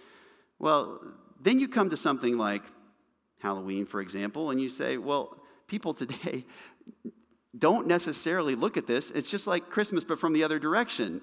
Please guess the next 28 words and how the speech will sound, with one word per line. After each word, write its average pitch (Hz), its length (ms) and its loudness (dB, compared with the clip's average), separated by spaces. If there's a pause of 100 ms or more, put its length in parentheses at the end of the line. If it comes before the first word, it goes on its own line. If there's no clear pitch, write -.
It 160 140 2
has 156 340 0
almo-, 170 300 2
it's 156 160 0
become 165 340 0
more 135 340 2
secularized 107 960 -2
in 107 140 -2
many 101 180 0
people's 92 360 -8
minds 98 380 -4
to 139 100 -6
where, 147 400 0 (640)
what's 107 420 -2
the 139 100 -2
association? 151 680 -2 (480)
It's 117 160 -8
about 131 200 0
going 127 220 -2
around 127 240 0
the 117 60 0
neighborhood 117 340 -2
and 110 80 -4
getting 117 220 -2
candy 107 520 -2
in 104 180 0
superhero 104 460 -4
costumes. - 640 -8